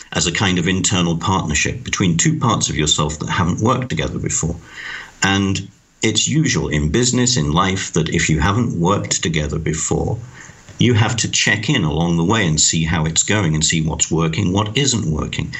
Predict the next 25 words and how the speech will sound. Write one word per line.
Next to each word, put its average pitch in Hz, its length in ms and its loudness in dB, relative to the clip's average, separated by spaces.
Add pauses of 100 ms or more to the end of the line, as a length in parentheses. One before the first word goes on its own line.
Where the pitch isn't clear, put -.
(100)
Too 160 180 4
many 135 240 2
people 110 460 -2
decide 82 500 0
that 87 240 -6 (160)
once 110 240 0
they 95 100 2
start 87 400 0
to 85 80 -2
struggle, 80 520 -2 (100)
that's 80 360 -2
it, 82 280 -2
they're 78 140 -4
failing. 82 500 -2 (460)
It's - 160 -2
not 113 160 0
the - 40 -4
case. - 600 -2 (360)
You 92 120 0
just 80 340 0
need 101 200 0
to - 80 -6
go 87 180 2
back 82 300 0
and - 100 -10